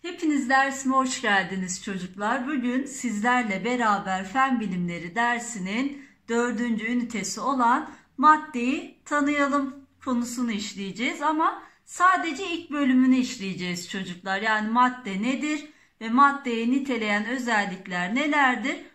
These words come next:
Bu dersimizde bunlardan bahsedeceğiz. Vakit kaybetmeden dersimize başlayalım. Evet çocuklar, öncelikle madde neymiş? Bundan bahsedelim. Duyularla algılanabilen,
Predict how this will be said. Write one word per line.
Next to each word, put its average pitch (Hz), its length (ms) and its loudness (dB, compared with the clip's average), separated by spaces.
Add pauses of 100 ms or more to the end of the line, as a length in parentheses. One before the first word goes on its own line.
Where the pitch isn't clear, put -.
(140)
Bu 311 120 -8
dersimizde 226 880 -2 (280)
bunlardan 277 680 4
bahsedeceğiz. 190 880 -2
Vakit 285 380 -4
kaybetmeden 262 1040 0 (340)
dersimize 262 680 0
başlayalım. 240 680 -2 (960)
Evet 349 300 -4
çocuklar, 311 520 -4
öncelikle 320 640 -2
madde 254 560 2
neymiş? 294 760 2
Bundan 254 440 6
bahsedelim. 196 960 0 (360)
Duyularla 330 720 6
algılanabilen, 269 1300 4